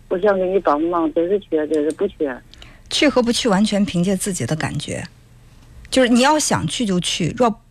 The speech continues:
Speaker 2: 如果不想去的话，也不用为，为了维护某种关系一定要去。因为我觉得你去到你儿媳妇儿的娘家，在他们家住，就是为了去照顾你这个孙子。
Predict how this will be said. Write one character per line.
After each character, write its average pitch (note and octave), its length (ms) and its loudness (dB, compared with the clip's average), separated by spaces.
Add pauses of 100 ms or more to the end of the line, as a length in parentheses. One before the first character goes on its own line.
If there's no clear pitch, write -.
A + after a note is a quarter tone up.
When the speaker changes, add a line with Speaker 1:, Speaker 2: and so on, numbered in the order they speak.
Speaker 2:
如 B3 120 2
果 A#3 100 2
不 A#3+ 100 -2
想 B3 220 0
去 G3+ 160 -4
的 F3 80 -2
话， D#3 180 -2
也 - 80 -4
不 - 120 -4
用 A3+ 180 2
为， E3 280 2
为 C4 140 4
了 F#3 120 2
维 D#3+ 200 2
护 A#3+ 200 0
某 F#3 200 4
种 C#3+ 200 -2
关 F#3+ 200 2
系 F3+ 160 0
一 D#3 40 -2
定 D#3+ 120 0
要 E3 200 2
去。 - 360 -2 (300)
因 C#4 120 4
为 D#4 80 6
我 F#3 180 2
觉 F3+ 160 0
得 A#3 260 2 (120)
你 E3 400 2 (340)
去 A#3+ 200 0
到 A3 220 2
你 D#3+ 380 2 (220)
儿 G3+ 200 4
媳 F#3+ 240 -2
妇 C#4+ 80 0
儿 C4+ 80 4
的 F3+ 100 2
娘 D#3+ 300 2
家， G3 220 2
在 F#3 180 0
他 - 220 -2
们 A#3+ 100 4
家 F#3 320 0
住， F3+ 280 0
就 A3 120 0
是 G3+ 120 2
为 G#3 180 2
了 F3 100 2
去 F#3+ 140 0
照 G3 260 2
顾 F#3 160 2
你 D3+ 160 4
这 F3 160 0
个 D#3+ 80 0
孙 F#3+ 320 4
子。 E3 220 0